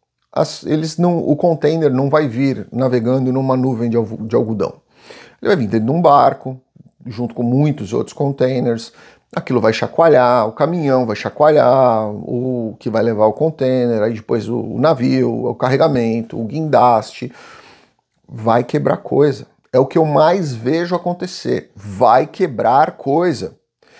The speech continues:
E se quebrar essas coisas, você vai ficar, além do custo, é, financeiro, você vai ter o custo emocional, porque você vai ficar muito chateada com isso.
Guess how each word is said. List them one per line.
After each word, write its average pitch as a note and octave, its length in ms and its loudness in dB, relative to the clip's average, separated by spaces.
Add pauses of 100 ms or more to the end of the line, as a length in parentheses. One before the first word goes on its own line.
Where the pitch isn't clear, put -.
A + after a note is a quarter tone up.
(200)
E D#3+ 120 -2
se A3+ 340 -2
quebrar D3+ 560 4
essas - 280 -4
coisas, B2 720 -4 (460)
você C#3 300 -4
vai D3+ 140 2
ficar, D3 640 0 (200)
além C#3+ 280 0
do A3 100 -4
custo, B2 680 -6 (300)
é, A2 240 0
financeiro, D#3+ 640 2
você B2+ 200 -4
vai C3+ 80 0
ter C#3+ 100 -6
o D3+ 40 -6
custo D#3+ 300 -8
emocional, E3 720 0 (340)
porque - 140 -8
você A#2+ 200 -4
vai C#3 100 -2
ficar - 160 -4
muito C#3 600 4
chateada D#3+ 540 0
com E3+ 200 -6
isso. - 260 -8